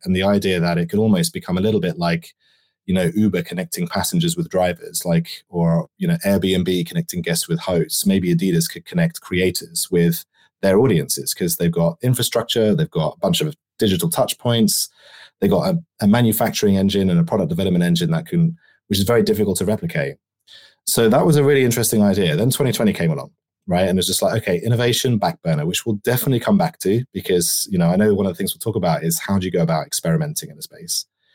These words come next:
And then I went on to lead the fashion e-commerce business,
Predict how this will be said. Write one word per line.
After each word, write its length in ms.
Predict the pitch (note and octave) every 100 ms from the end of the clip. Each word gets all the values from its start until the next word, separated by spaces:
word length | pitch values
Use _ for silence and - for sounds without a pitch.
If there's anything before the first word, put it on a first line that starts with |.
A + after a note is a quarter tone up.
| _ - - - _ _ _ _
And 280 | G#2+ G#2+ G#2
then 180 | - B2+
I 60 |
went 180 | B2 B2
on 140 | A#2+ A2
to 120 | A2
lead 200 | A2+ G2+
the 40 |
fashion 300 | A#2+ G2+ A#2
e-commerce 340 | A#2 F#2+ E2 -
business, 460 | E3+ E3 C#3+ -